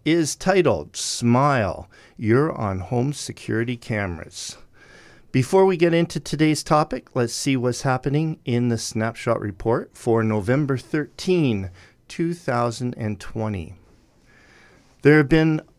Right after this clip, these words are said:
one hundred and eleven single-family sales over the past month, and that is up eight sales since last week's report.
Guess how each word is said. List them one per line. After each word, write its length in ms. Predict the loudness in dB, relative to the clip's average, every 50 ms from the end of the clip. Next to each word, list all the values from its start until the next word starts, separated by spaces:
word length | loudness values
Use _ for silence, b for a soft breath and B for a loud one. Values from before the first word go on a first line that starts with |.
| _ _
one 260 | 0 4 4 6 4 4
hundred 320 | 2 2 2 2 2 2
and 80 | 2 2
eleven 380 | 4 4 4 4 4 0 -2
single-family 720 | -2 -2 0 0 0 0 -2 -2 0 2 2 2 2 0 0
sales 520 | -2 0 2 4 4 4 2 0 -4 -8 -4
over 220 | -2 -2 0 0 -2
the 80 | -2
past 420 | 0 0 0 0 0 -2 -4 -4 0
month, 400 | 0 0 0 0 -6 -12 -20 B B B B B _ -6
and 280 | -4 -2 0 0 0 0
that 240 | 0 0 0 0 -2
is 240 | -4 -6 -6 -10 -10 -6
up 260 | -4 -4 -4 -6 -12 -18 _ -8
eight 200 | -8 -8 -8 -8
sales 440 | -10 -6 -4 -2 0 0 0 -2 -4
since 340 | -8 -8 -8 -10 -10 -8 -6
last 260 | -4 -4 -4 -6 -8
week's 280 | -10 -10 -10 -10 -10 -12
report. 540 | -12 -10 -10 -10 -10 -10 -10 -12 _ -20